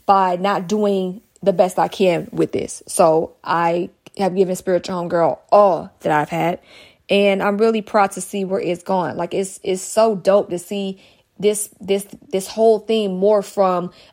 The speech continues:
a public extension of myself with a podcast to having publishing credits. Like, the funny thing about Spiritual Homegirl is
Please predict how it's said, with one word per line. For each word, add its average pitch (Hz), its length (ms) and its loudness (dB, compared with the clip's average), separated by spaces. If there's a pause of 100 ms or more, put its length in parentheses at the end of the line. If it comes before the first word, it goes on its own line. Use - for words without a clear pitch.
a 170 80 2
public 226 340 0
extension 208 460 -2
of 190 80 0
myself 196 500 0
with 175 80 -2
a - 60 -4
podcast 196 720 -2 (320)
to 208 480 0 (360)
having 208 520 0
publishing 214 480 0
credits. 151 340 -4
Like, 196 160 4
the 214 80 -2
funny 285 240 2
thing 302 140 -4
about 233 160 2
Spiritual 220 320 0
Homegirl 208 340 4
is 196 220 4